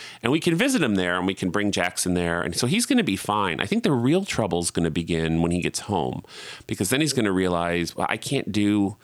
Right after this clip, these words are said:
the stuff that I used to be able to do. I can't just hop in the car and run to Paula's Donuts for a coffee or meet my friends at the Olympic Diner for breakfast on Saturday." You know, my,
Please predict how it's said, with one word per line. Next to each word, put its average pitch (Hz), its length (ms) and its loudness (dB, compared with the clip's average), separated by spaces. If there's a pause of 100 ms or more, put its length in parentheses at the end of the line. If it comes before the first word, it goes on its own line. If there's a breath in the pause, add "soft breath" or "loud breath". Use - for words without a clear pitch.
(160 soft breath)
the 104 80 -4
stuff - 300 -2
that 87 140 0
I 85 60 2
used 85 280 -2
to 87 60 -6
be 80 180 0
able 78 180 -2
to - 120 -6
do. 69 280 -2
I 65 60 -8
can't 92 260 -4
just 92 180 -2
hop 90 240 0
in 98 60 2
the 90 80 2
car 87 400 -2
and 87 120 2
run 82 220 2
to 85 100 -4
Paula's 82 460 0
Donuts 82 540 -2
for 80 160 -2
a 76 60 -2
coffee 78 560 -4
or 64 240 -2 (320 loud breath)
meet 95 200 0
my 85 160 0
friends 82 720 -2
at - 140 -6
the 80 160 0
Olympic 82 540 -2 (500 loud breath)
Diner 87 460 0
for 80 500 -2 (180)
breakfast 107 520 -2
on 80 160 0
Saturday." 78 640 -2
You 90 160 -2
know, 85 160 2
my, 90 220 0